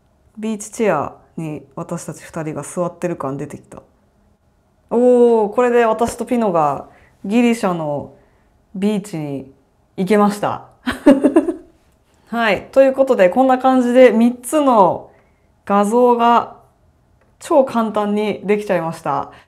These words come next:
これでさらに、この作った画像とか、その他のインスピレーションの動画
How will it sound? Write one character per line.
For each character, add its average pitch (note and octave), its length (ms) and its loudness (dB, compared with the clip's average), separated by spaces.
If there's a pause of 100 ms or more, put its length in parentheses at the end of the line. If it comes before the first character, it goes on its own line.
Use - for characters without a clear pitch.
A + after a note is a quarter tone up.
(140)
こ C#4 120 -2
れ D#4+ 140 0
で E4+ 160 0
さ F4+ 180 -2
ら D#4+ 140 0
に、 F#3+ 640 -2
こ A#3+ 80 -6
の B3+ 180 0
作 - 380 -6
っ - 20 -14
た F3 380 0
画 F3 180 0
像 A3 240 -2
と A3+ 140 -6
か、 F3+ 260 -2
そ E3+ 160 -8
の B3+ 140 0
他 G#3 240 0
の D#3 100 -6
イ F3+ 100 -2
ン F#3+ 120 0
ス F#3+ 100 -12
ピ G3+ 80 -6
レ F#3+ 140 2
ー - 20 -6
シ F#3 80 -10
ョ D#3+ 80 -4
ン D3 80 -10
の C#3 60 -10
動 D#3+ 240 -6
画 D#3 300 -2